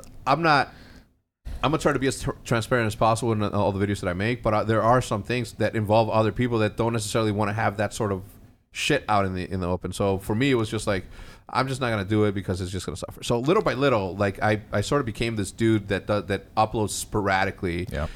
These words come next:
Speaker 1: and that sucked for me. More than anything, that's the one thing that,
Speaker 2: Yeah.
Speaker 1: that, that, that sucked the most.
Speaker 2: And pe-, people thought I was, like, knowing what was going on.
Speaker 1: Yeah.
Speaker 2: I found out that the Halo team got released on Twitter like everyone else when I woke up in the morning, and I was like, "What the hell is going on?"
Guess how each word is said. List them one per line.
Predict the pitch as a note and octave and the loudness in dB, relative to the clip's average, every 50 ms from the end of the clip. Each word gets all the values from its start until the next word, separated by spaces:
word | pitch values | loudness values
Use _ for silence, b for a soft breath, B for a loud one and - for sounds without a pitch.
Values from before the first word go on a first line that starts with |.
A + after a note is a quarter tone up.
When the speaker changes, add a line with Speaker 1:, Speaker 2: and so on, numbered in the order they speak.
| B B B | B B B
Speaker 1:
and | - G2+ G2 G2 | -2 -2 0 2
that | A#2 A#2+ A#2 - | 2 2 2 0
sucked | - - - D2 - - - - - | -2 -4 -4 -4 -4 -4 -6 -8 -6
for | - G2+ | -4 -2
me. | F2+ F2+ | -2 2
More | G#2 D3 G#3+ B3+ | 4 4 4 6
than | B3+ A#3 | 4 2
anything, | G3+ F#3 D#3 - C3 A2 | 2 0 0 -2 -2 0
that's | B2+ B2+ A#2+ | 0 0 0
the | - A#2+ | -2 0
one | G#2+ A#2 A2 | 0 0 -2
thing | A2 A#2 G#2+ F#2+ | -2 -2 -4 -2
that, | G2 F#2+ F#2 G2 | 0 0 2 2
Speaker 2:
Yeah. | F2 D2+ C#2 | 2 2 0
Speaker 1:
that, | F#2+ F2+ - F#2+ | -2 -2 -4 -6
that, | G2 - - | -6 -6 -4
that | G2 F#2 - | -6 -6 -6
sucked | - - E2 B1+ D2+ - | -4 -4 -4 -6 -8 -10
the | - | -12
most. | F2 E2 D2 - - - - - | -10 -10 -10 -10 -12 -14 -6 -2
Speaker 2:
And | - C#3 C3+ - | 0 0 0 0
pe-, | - - E3+ E3 - | 0 -2 -2 -2 -4
people | - - - F3+ F#3 G#3 D3+ | -2 0 0 2 4 2 2
thought | - - A2 G#2+ G#2 D2+ - - | 4 4 2 2 2 2 0 0
I | E2 F2+ G#2+ A2+ | 2 2 2 2
was, | G#2+ G#2+ G2+ E2+ - | 2 0 -2 -2 -2
like, | F2 E2 E2+ E2 - - - | -2 -4 -4 -6 -8 -6 -2
knowing | G2+ G2 F#2+ F#2+ F#2 G2 G#2 G#2 G2+ | 0 2 2 4 4 4 2 2 4
what | F#2+ F#2+ E2 | 2 2 2
was | D#2+ F#2 F2+ F#2 | 2 0 0 0
going | G2 F#2 F2+ E2 E2 | 0 0 0 0 0
on. | D#2+ E2+ G2+ A2 A2 | 2 2 2 2 2
Speaker 1:
Yeah. | G#2+ G2 | 4 4
Speaker 2:
I | A#2 C#3 | 4 2
found | C#3+ - - D3+ C3+ A2+ G#2+ | 2 2 2 2 4 4 4
out | G#2 G2+ G2 - | 4 4 2 0
that | G2+ - | -2 -2
the | - F2 | 0 0
Halo | F2 G2+ G2+ F#2+ F#2+ F2+ | 0 2 2 2 2 0
team | - - F2+ F2 F2 | 0 0 -2 0 0
got | E2 E2+ E2 D2+ | 0 0 0 -2
released | E2 E2+ E2+ E2+ E2 - F#2+ | -2 -2 -2 -2 -2 -2 -2
on | E2 D#2+ D#2+ | -2 0 0
Twitter | - - G2 E2+ F2 E2 | 0 0 2 2 2 2
like | D#2+ E2 E2 G2 | 2 0 0 0
everyone | G2 G2+ A2 G#2+ G2 F#2+ F#2+ F#2+ | 0 2 4 4 4 4 4 4
else | G2 F#2 E2+ E2+ - - - - | 4 2 2 0 -2 -2 -2 0
when | F2+ F2 | 0 2
I | F2 F2 | 2 2
woke | F2+ F2+ E2+ - | 0 0 0 0
up | F#2 F2 - | -2 0 0
in | F2+ | 0
the | E2+ E2 | 0 0
morning, | D#2+ D#2+ D#2+ D#2 D2+ D#2 D#2 | 0 0 0 0 0 -2 -2
and | D2+ | -2
I | D#2 D2+ | -2 -4
was | D2 D2 - | -4 -6 -8
like, | - - - - - | -8 -10 -12 -10 -8
"What | - D3 - - | -8 -8 -6 -6
the | - - | -8 -10
hell | - - - A#2+ A#2+ B2+ | -8 -6 -6 -4 -2 -2
is | B2 A2 | -2 -2
going | A2 A#2 A2 A2 A#2+ | 0 0 2 2 2
on?" | B2+ A2+ | 0 0